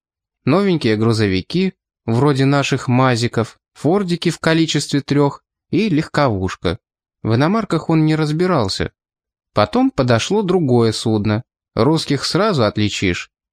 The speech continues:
Или хохлов. Глаза дикие, в голове беда, трудно до Бога добраться. Но есть и ясноглазые, лица светлые. Саша прикинул, каких больше,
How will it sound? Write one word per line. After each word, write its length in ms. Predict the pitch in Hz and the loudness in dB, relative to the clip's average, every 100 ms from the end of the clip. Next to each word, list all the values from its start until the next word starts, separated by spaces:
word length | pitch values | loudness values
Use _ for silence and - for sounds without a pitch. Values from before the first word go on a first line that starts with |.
| - | -4
Или 200 | 185 196 | -2 -2
хохлов. 680 | 117 98 87 92 139 - _ _ - | 0 -2 0 2 0 -2 _ _ -6
Глаза 420 | 110 113 110 110 | 0 2 2 0
дикие, 640 | 95 107 165 - 107 85 - _ | 0 -2 -2 0 0 0 -4 _
в 140 | 104 104 | -4 0
голове 420 | 107 110 127 123 | 2 2 2 0
беда, 500 | 98 92 131 165 120 _ _ - | 0 0 0 0 -4 _ _ -6
трудно 420 | - 240 196 117 | -2 0 2 0
до 160 | 113 120 | 2 2
Бога 300 | 120 104 101 | 2 0 2
добраться. 720 | 104 107 113 98 - 90 82 _ _ - | 0 2 2 0 0 -4 -4 _ _ -4
Но 180 | 123 220 | 0 2
есть 380 | 170 196 226 214 | 2 0 0 -2
и 60 | |
ясноглазые, 1000 | 196 190 208 185 123 113 120 113 113 113 - _ _ - | 0 0 0 0 2 2 2 0 0 -2 -6 _ _ -2
лица 360 | 156 208 110 | -2 0 -2
светлые. 800 | - 90 101 143 135 113 110 107 _ _ _ _ _ _ | -2 -2 0 0 0 0 0 -4 _ _ _ _ _ _
Саша 360 | - 123 123 117 | -2 0 0 -2
прикинул, 540 | 123 120 - 123 117 | -2 -2 0 0 0
каких 400 | 117 120 123 110 | 0 0 0 0
больше, 520 | 113 156 165 - 90 | 0 0 0 0 -4